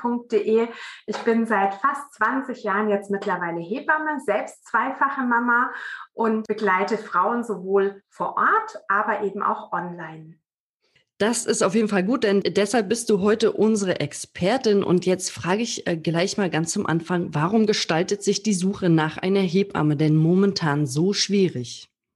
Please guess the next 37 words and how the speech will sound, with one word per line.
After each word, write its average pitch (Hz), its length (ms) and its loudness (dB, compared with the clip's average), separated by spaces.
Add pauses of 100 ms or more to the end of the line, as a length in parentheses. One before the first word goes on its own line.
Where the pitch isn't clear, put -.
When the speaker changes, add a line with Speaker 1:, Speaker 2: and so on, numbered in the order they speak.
(600)
Speaker 1:
Da 208 100 2
gibt's 240 280 -4 (260)
mehrere 247 520 0
Gründe 330 360 0
dafür. 311 440 0
Zum 226 240 -4
einen 240 420 0
ist 233 220 -6
es - 260 -10
so, 208 260 4 (200)
dass 196 500 -2
es 196 480 -6
im 214 140 0
Moment 190 280 2
Nachwuchsprobleme 262 960 0
gibt. 370 300 -4
Also 190 260 0
wir 190 140 -2
immer 202 240 0
weniger, 196 560 2
ähm, 180 480 -4
junge, 240 360 2 (180)
äh, 185 340 0
Kolleginnen 196 600 2
haben, 190 140 0
die 190 60 -4
sich - 220 -6
für - 80 -4
den 180 140 0
Beruf 185 300 -4
interessieren, 208 600 -2
beziehungsweise 180 600 -2
für 160 80 -10
die - 120 -2
Ausbildung 240 520 -2
und 190 180 0
dann 180 280 -2